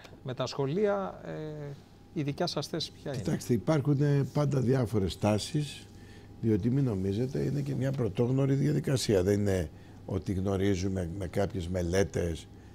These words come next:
Speaker 2: τι έχει συμβεί. Η προσέγγιση έχει διάφορες
Speaker 1: Ναι.
Speaker 2: λογικές. Ε, υπάρχει λοιπόν, ε, και πιθανολογώ η κυρία Κεραμέως, υπουργός, θέλει να ανοίξουν αμέσως τα σχολεία. Το ζήτημα είναι αν μπορεί να ανοίξουν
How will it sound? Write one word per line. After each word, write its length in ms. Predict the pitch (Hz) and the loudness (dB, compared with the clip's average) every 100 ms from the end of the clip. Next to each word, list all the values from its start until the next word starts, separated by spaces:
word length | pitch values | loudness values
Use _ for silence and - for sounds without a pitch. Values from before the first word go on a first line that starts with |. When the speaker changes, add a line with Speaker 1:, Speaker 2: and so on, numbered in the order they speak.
| - - | -16 0
Speaker 2:
τι 140 | 104 | 4
έχει 220 | 101 - | 4 2
συμβεί. 540 | - 90 80 92 107 147 - - - - | -2 0 2 2 2 0 -8 -18 -10 0
Η 100 | 113 | 0
προσέγγιση 720 | 110 95 - 156 160 143 156 | 2 2 4 4 4 2 2
έχει 180 | 151 143 | 2 2
διάφορες 440 | 139 147 151 139 | 2 4 2 2
Speaker 1:
Ναι. 60 | 139 | 2
Speaker 2:
λογικές. 600 | 147 127 135 107 - - - - - - - - - | 0 0 2 2 2 -6 -18 -20 -20 -18 -18 -18 -8
Ε, 420 | - 110 110 107 | 0 4 4 2
υπάρχει 440 | 120 - 151 117 120 | 0 4 4 4 2
λοιπόν, 540 | 113 120 131 107 85 - - - - - - | 0 2 2 2 0 -6 -16 -20 -18 -8 -2
ε, 340 | 101 101 98 95 98 - 175 - | 0 2 2 0 -4 -10 -14 -6
και 120 | 123 | -4
πιθανολογώ 680 | 123 104 107 107 104 101 110 | 0 0 2 2 4 6 6
η 60 | 101 | 6
κυρία 300 | 95 101 104 | 4 4 4
Κεραμέως, 580 | 104 98 95 104 95 101 | 6 4 4 2 2 0
υπουργός, 540 | 87 95 98 95 - - - - - | 0 4 6 4 2 -12 -20 -20 4
θέλει 280 | 131 120 | 8 10
να 80 | 107 | 8
ανοίξουν 380 | 92 92 - 92 | 4 2 0 -2
αμέσως 260 | 87 92 87 | -2 -2 -4
τα 80 | |
σχολεία. 580 | 82 87 92 139 160 151 - - - - - - - | -8 -4 -2 0 -2 -4 -10 -18 -20 -20 -20 -20 -8
Το 100 | - 113 | -2 2
ζήτημα 400 | 151 160 139 151 | 2 2 2 2
είναι 160 | 160 | 2
αν 100 | 160 | 2
μπορεί 320 | 151 139 160 180 | 4 4 6 6
να 80 | |
ανοίξουν 400 | 101 85 80 85 | 4 -2 -4 -6